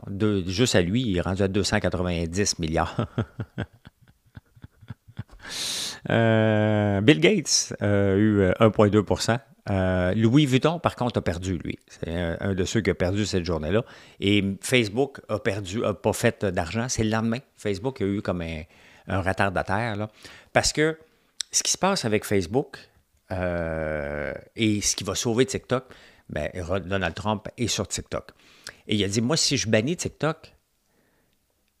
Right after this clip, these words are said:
Facebook va prendre le relais. »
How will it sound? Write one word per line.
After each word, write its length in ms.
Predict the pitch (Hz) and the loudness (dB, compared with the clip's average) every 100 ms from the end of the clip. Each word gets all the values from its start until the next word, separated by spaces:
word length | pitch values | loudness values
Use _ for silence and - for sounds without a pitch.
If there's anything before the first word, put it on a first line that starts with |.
| _ | _
Facebook 800 | - 110 104 110 170 - - - _ _ _ | -4 -2 0 0 0 -2 -16 -18 _ _ _
va 160 | 101 98 | -2 0
prendre 240 | 104 113 | 2 2
le 80 | 104 | 2
relais. » 420 | 95 98 127 127 | 2 2 0 -4